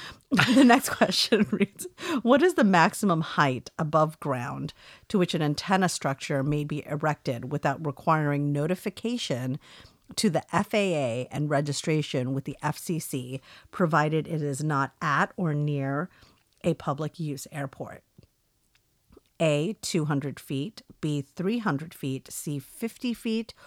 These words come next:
or D, one hundred feet? Um,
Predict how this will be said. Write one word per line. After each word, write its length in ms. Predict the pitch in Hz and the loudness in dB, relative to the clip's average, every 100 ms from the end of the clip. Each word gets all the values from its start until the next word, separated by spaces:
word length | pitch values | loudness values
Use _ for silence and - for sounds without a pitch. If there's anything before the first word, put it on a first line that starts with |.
| - - - | -20 -20 -4
or 160 | 156 | -2
D, 360 | 147 165 151 147 - | -2 -2 -4 -4 -6
one 300 | 143 151 156 | -6 -2 -2
hundred 500 | 156 143 135 110 - | -2 -2 -4 -10 -14
feet? 500 | - - - - - _ _ _ _ _ _ _ _ _ _ _ 175 | -16 -16 -18 -20 -20 _ _ _ _ _ _ _ _ _ _ _ -16
Um, 920 | 170 170 160 156 156 156 156 151 151 | -12 -10 -10 -8 -8 -8 -8 -8 -8